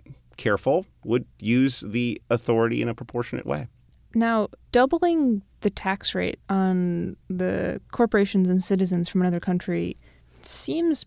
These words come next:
Speaker 2: pretty extreme. Is eight ninety-one a likely response?
Speaker 1: I'm unable to predict that. What I know is that it's an available response.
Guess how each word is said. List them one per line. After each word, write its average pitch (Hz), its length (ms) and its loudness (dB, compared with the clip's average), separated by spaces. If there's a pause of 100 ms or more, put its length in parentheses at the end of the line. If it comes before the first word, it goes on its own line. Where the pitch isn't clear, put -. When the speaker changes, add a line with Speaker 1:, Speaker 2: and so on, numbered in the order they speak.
(160)
Speaker 2:
pretty 208 380 0
extreme. 190 800 -2 (460)
Is 214 200 0
eight 254 120 0
ninety-one 208 840 2 (200)
a - 80 -2
likely 190 540 -6
response? 381 840 -8 (400)
Speaker 1:
I'm 123 340 4 (100)
unable 139 360 4
to 135 80 -4
predict - 380 -4
that. - 240 -4 (680)
What 110 340 2 (460)
I 110 100 4
know 139 320 8
is 120 140 6
that 127 60 2
it's 113 140 0
an 117 80 2
available 110 520 6
response. - 600 -14